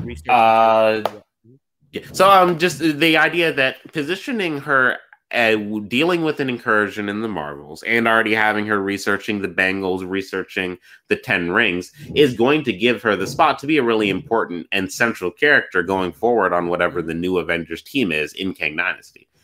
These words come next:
Speaker 2: And I think that, you know,
Speaker 1: Right.
Speaker 2: Captain Marvel is a really cool character. And even then, I think that the actress that they picked for Allison, she's really talented.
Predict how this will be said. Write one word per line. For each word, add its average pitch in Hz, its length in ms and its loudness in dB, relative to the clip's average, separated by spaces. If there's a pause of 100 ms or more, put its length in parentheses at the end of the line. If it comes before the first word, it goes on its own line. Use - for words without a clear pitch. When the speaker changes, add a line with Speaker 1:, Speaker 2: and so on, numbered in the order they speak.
(180)
Speaker 2:
And 120 80 2
I 165 80 4
think 214 260 2
that, 147 120 4
you 135 80 2
know, 85 160 0
Speaker 1:
Right. - 300 -14
Speaker 2:
Captain 208 400 0
Marvel 165 360 2
is 95 80 -2
a 87 80 -4
really 123 240 0
cool 117 240 0
character. 113 680 -2 (120)
And 104 200 -4
even 104 320 -4
then, 117 240 0
I 92 160 -2
think - 260 -6
that 92 160 -6
the - 100 -10
actress 90 420 -2
that - 140 -10
they 78 140 -6
picked 139 400 -4 (300)
for 87 120 2
Allison, 92 440 2
she's 87 260 -8
really 90 260 -4
talented. 120 460 -4